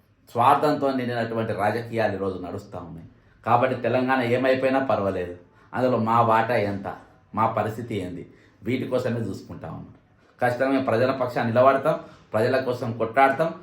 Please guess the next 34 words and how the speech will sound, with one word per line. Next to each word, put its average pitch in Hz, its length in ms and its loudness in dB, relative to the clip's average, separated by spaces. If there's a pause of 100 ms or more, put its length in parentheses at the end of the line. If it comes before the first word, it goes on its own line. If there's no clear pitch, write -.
(260)
ప్రజల 131 300 2
తరపున, 131 400 0
ప్రజల 117 380 2
వాణిగా 143 440 4
మేము 135 280 0
ఉంటాం. 127 360 0 (300)
మేము 92 200 -10
ఖచ్చితంగా 143 540 0 (280)
ఈ 104 80 -8
కోడంగల్ 139 480 4
లిఫ్ట్ 131 220 -2
ఇరిగేషన్ 131 460 -4
స్కామ్ 117 340 0
మాత్రం 113 420 -4 (180)
ఖచ్చితంగా 120 420 -6
ఆపుతాం. - 360 -8 (140)
Already 131 280 2
ఎన్జీటీ 117 380 -2
ఆపింది, 120 540 -2 (260)
మేము 101 180 -4
ఖచ్చితంగా 113 440 -2
ఆపుతాం. - 460 -2 (240)
దీని 123 260 -2
దొంగతనాలు 135 540 2
కూడా 123 220 4 (300)
ప్రజల 117 220 2
ముందు 117 220 -4
తీసుకొస్తాం. 101 520 -8
దొంగతనం 156 480 4
అయినాక 160 340 2
కాదు, 123 240 2 (220)
దొంగతనం 120 420 0
కాకముందే 104 500 -2
పట్టుకుంటాం. - 500 -14